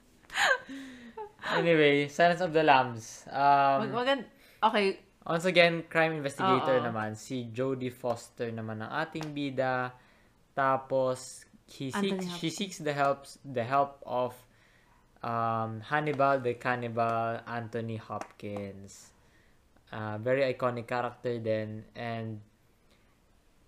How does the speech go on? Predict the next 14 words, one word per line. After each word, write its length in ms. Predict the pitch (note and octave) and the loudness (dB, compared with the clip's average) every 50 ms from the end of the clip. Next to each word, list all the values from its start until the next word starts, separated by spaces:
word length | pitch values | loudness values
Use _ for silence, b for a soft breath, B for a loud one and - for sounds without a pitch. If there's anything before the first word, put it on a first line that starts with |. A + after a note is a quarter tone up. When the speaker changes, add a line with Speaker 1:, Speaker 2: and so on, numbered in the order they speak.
| _ _ _ _ _ _ | _ _ _ _ _ _
Speaker 1:
he, 160 | - A2+ C#3 | -14 -10 -8
may 240 | D3 D3+ D3+ D#3+ D#3+ | -6 -4 -2 0 0
hinuli 220 | E3 E3+ E3 D#3+ D#3+ | 2 2 2 2 0
siyang 260 | D#3 E3 D#3 C#3+ C#3 | 0 0 -4 -6 -6
killer 640 | - - F#3+ F#3 E3 D#3+ D#3+ D#3+ D#3+ D#3+ D#3+ D#3+ | -4 -2 0 2 4 4 4 4 4 4 2 2
by 160 | D3 C3+ C3+ | 2 0 -2
the 100 | B2+ B2+ | -2 -2
name 220 | B2 B2+ B2+ B2 A#2+ | -4 -4 -4 -4 -6
of 100 | A#2+ A2+ A#2 | -8 -8 -10
Buffalo 540 | B2 A2+ A#2+ A#2+ A#2+ - C3 A#2+ A#2 A2+ | -6 -4 -2 -4 -2 -2 -4 -2 -2 -2
Bill, 720 | A2 A2 A2 B2+ C#3 C3+ B2+ B2 B2 B2 B2+ B2+ B2+ B2+ | -2 -2 -2 -2 0 0 0 0 0 -2 -2 -4 -6 -6
Speaker 2:
Mm. 160 | B2+ F#3+ G3 G3+ | -6 -4 -2 -2
Speaker 1:
who 100 | F#3+ B2 | -2 -2
skins 840 | F#3+ - - - C3+ C3 B2+ B2+ B2+ B2 - - - - - - | -4 -6 -10 -8 -6 -6 -6 -6 -8 -12 -14 -16 -18 -18 -20 -20